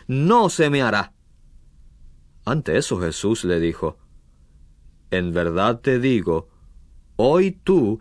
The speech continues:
si esta noche, antes que un gallo cante dos veces, aún tú me repudiarás tres veces". Pero él se puso a decir profusamente:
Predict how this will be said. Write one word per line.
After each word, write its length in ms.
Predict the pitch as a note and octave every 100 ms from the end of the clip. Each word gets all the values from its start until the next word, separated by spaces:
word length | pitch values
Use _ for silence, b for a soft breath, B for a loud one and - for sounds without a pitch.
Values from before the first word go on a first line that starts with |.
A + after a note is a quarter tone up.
| B
si 360 | - - E3+ E3
esta 400 | E3 G#3+ - C#3+
noche, 500 | A#2 E3 - E2+ D#2 b b -
antes 460 | B2 D#3+ C#3+ C3
que 100 | -
un 140 | C#3 C3+
gallo 280 | C3 B2+ A2
cante 360 | B2 A#2 A2
dos 240 | G#2+ A2+ G2+
veces, 640 | C3+ - - D3+ - - b b -
aún 640 | E2 F2+ B2 F3+ F3+ E3+ -
tú 340 | E3 G3 F3
me 160 | A#2+ G#2+
repudiarás 920 | G#2+ G2+ A2 G#2 F#2+ G2+ G#2+ - - -
tres 360 | A#2 A#2+ -
veces". 760 | F2 E2 - D2+ - - - - - - - - - - - - - -
Pero 220 | F#2 G2
él 100 | G#2+
se 160 | C#3 G2
puso 300 | C3 D3 B2+
a 40 |
decir 320 | G2 - D3+ C#3
profusamente: 920 | A2 - D3 G#2 G2+ A#2+ B2 G2+